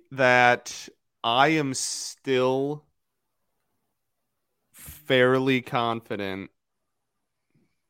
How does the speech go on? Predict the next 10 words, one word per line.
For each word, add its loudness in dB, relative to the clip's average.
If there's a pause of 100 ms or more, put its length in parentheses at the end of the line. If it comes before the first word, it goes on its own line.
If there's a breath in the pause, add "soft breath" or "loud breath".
(880)
that 0 (840)
the -6
second -4
pair -2
will -6
be -6 (1300)
Ghost -4
and -8
Justin -8
Hall. -12